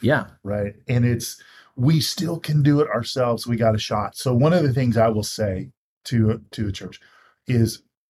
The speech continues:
Speaker 2: and because invariably they say this, "Well, Jesus, didn't he say that all things are possible?"
Speaker 1: He did.
Speaker 2: He, he said it. He said it. And here's
Speaker 1: He did.
Speaker 2: what I say to them. Hey, look, um, all things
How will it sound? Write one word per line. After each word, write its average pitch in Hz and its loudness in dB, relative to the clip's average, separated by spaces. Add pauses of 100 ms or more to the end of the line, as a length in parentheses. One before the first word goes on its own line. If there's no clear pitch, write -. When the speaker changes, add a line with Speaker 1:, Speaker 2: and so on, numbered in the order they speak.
(280)
Speaker 2:
and 113 -2
because 160 2
invariably 147 4
they 107 2
say 107 -6
this, 92 -10
"Well, 120 0
Jesus, 185 -2
didn't 185 2
he 165 -6
say 156 -2
that 123 -8
all 120 2
things 120 -6
are 90 -12
possible?" 110 -12 (220)
Speaker 1:
He 101 2
did. 185 4 (100)
Speaker 2:
He, 156 0
he 160 6
said 262 -2
it. 233 -4
He 170 -8
said 185 0
it. - -4
And 123 0
here's 208 4
Speaker 1:
He - 4
did. 214 4
Speaker 2:
what 185 4
I 143 2
say 131 -4
to 110 0
them. 95 -10 (560)
Hey, 165 2
look, 120 0 (680)
um, 120 2
all 190 6
things 208 4